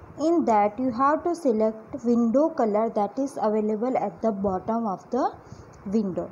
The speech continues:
So you have to click on that window color because we have to change the color. If you want to change the background, you have to click on the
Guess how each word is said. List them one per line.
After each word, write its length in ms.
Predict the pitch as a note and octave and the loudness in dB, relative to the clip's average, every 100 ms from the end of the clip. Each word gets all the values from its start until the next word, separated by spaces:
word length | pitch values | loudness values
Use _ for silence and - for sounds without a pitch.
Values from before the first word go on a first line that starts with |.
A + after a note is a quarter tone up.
| - - | -14 -12
So 220 | - C4+ | 0 0
you 120 | C4 | 2
have 300 | A3 G#3+ G#3+ | 0 -2 0
to 80 | C4 | -2
click 380 | - B3 C4 - | 0 -2 -2 -4
on 240 | G#3+ G3+ | -2 0
that 260 | A#3+ C4 A3 | 0 -2 -4
window 380 | G3 F#3+ A#3+ | -4 2 0
color 420 | C4 - B3+ G3 F#3 | 0 0 2 0 -4
because 400 | G#3 C4 C#4 B3+ | -4 -2 -2 2
we 140 | A#3+ | 0
have 260 | G#3 G#3 G#3 | 2 -2 0
to 120 | C4+ | -2
change 340 | C4 A3 F#3+ | 0 -6 -4
the 120 | A3+ B3+ - | -4 -4 -2
color. 360 | B3+ G#3 E3+ E3+ - - - - - | 2 2 0 -6 -18 -20 -20 -12 -2
If 220 | C#4+ D4 | -2 0
you 100 | D#4+ | 0
want 280 | D4 C#4+ D4 | 2 2 0
to 100 | D4 | -2
change 320 | D4 C#4 C4 | 0 0 0
the 80 | C#4 | -2
background, 760 | A3+ A3 A3 C4+ D4+ F#4 E4 | 0 0 0 2 2 2 2
you 80 | B3+ | 0
have 280 | A#3+ A#3 A3+ | 2 0 0
to 100 | C#4+ | -2
click 380 | B3+ B3 A#3+ A#3 | 0 -2 -2 -2
on 180 | G#3+ | -2
the 120 | G#3 | 0